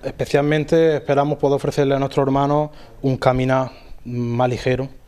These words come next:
que fue el año pasado el mayor de los problemas.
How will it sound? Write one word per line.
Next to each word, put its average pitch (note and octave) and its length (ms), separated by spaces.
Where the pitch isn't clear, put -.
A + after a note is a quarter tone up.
que A#2 140
fue A#2+ 600
el B2 260
año B2 120
pasado B2 300
el B2 80
mayor A#2+ 320
de A#2+ 80
los A#2+ 120
problemas. B2+ 480